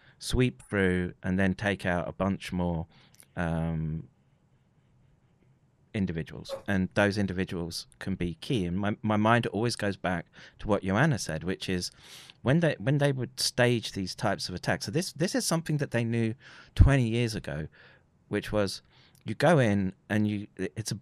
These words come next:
binary component, right? So there's the virus, and then you, you shoot up the critical personnel that would amount, uh, uh,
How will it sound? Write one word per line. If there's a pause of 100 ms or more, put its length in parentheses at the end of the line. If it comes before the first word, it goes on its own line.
(100)
binary
component,
right?
So
there's
the
virus,
and
then
you, (180)
you (920)
shoot
up (140)
the (280)
critical
personnel (580)
that
would
amount, (180)
uh, (280)
uh,